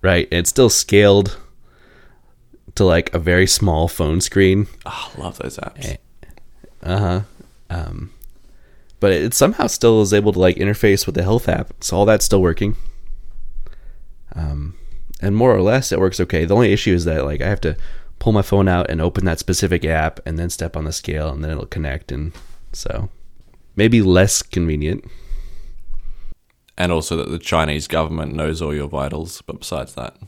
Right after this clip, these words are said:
Speaker 2: it's fine.
Speaker 1: That's true. It does, it does have, like, those, like, whatever, the metal pads that, like, get other information, like B M I or whatever else I can measure from that.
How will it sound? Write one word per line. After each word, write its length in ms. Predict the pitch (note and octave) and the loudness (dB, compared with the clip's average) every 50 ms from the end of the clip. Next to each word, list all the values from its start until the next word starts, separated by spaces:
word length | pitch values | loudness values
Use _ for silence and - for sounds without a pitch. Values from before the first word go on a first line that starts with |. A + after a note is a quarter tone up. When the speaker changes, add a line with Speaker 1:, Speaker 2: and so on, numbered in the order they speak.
| - _ | -20 _
Speaker 2:
it's 100 | - - | -20 -20
fine. 300 | - - D#2+ D#2 F2+ F2 _ _ _ _ _ _ - - - - - - - | -16 -14 -12 -12 -14 -16 _ _ _ _ _ _ -16 -14 -14 -14 -14 -10 -2
Speaker 1:
That's 220 | - A2 A2 - - | 0 2 2 2 2
true. 200 | - - F3 F3 | 4 6 8 8
It 100 | A2+ F#2+ | 8 8
does, 160 | C3 C3 C3 - | 8 8 8 6
it 140 | - A#2+ A#2 | 4 4 6
does 160 | C#3 C#3 C3+ | 6 6 8
have, 200 | D#3+ D3+ A#2+ G#2 | 6 4 6 6
like, 160 | A2+ G2 F#2+ - | 6 4 6 4
those, 340 | G2+ F#2+ F#2+ E2+ - - - _ - | 4 4 4 2 -2 -8 -14 _ -10
like, 140 | - F2 - | -8 -2 0
whatever, 240 | F#2+ G2 F#2+ F2 | 0 2 2 0
the 60 | E2+ E2+ | -2 -2
metal 300 | F2 F#2 G2 F2+ E2+ D#2+ | 0 0 0 0 -2 -2
pads 480 | - - E2+ F2+ F2 - E2 D#2+ - | -2 0 0 0 0 0 -2 -4 -4
that, 200 | - D#2 D#2 - - _ _ - - | -4 -4 -4 -6 -8 _ _ -16 -10
like, 240 | - - F2 F2+ - _ - - - - - - - - _ - - | -8 -8 -8 -8 -12 _ -20 -20 -20 -20 -20 -20 -20 -20 _ -20 -10
get 140 | - - E2 | -6 -4 -4
other 220 | D#2+ D#2 D#2 D2+ | -2 -2 -2 -2
information, 680 | - - - - D#2 D#2+ D#2 D#2+ F2 F2 - E2+ D#2+ D#2 | -4 -4 -4 -4 -4 -4 -2 -4 -4 -4 -4 -4 -4 -4
like 280 | C2+ A1 A#1 - - - - _ - - - - - - - _ _ - - | -4 -6 -8 -10 -12 -16 -20 _ -20 -20 -20 -20 -20 -20 -20 _ _ -10 -6
B 120 | - E2 | -4 -2
M 140 | D#2+ D#2 D#2 | -2 -2 -2
I 260 | D2+ D2+ D2+ D2+ D#2 | -2 -2 -2 -2 -2
or 120 | D2+ D2 D#2 | -2 -2 -2
whatever 240 | E2 D#2+ D2+ D2+ | -2 -2 -2 -2
else 180 | C#2+ D#2+ E2 - | -2 -2 -4 -4
I 80 | C2 - | -6 -6
can 140 | - D2+ | -6 -6
measure 360 | C#2+ D#2+ D#2 D#2+ D2 D2+ - - - - _ _ _ _ _ _ _ | -6 -6 -6 -6 -6 -6 -8 -10 -14 -20 _ _ _ _ _ _ _
from 200 | - - E2 D#2 | -14 -10 -8 -8
that. 240 | D#2 D#2 D#2+ - - | -6 -6 -8 -10 -12